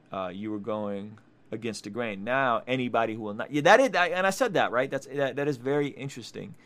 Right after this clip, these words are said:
that, um, that what was the exception, I guess,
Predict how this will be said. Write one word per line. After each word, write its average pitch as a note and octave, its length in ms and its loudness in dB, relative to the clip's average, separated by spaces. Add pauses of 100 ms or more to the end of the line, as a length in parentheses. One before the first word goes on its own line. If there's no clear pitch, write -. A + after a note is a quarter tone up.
(360)
that, G#2 400 0
um, G2 340 -2 (520)
that G#2+ 440 -4
what G#2+ 340 0
was A2+ 800 0 (520)
the A2+ 180 -4
exception, C#3 1200 -2
I G2+ 120 -6
guess, G2 520 -6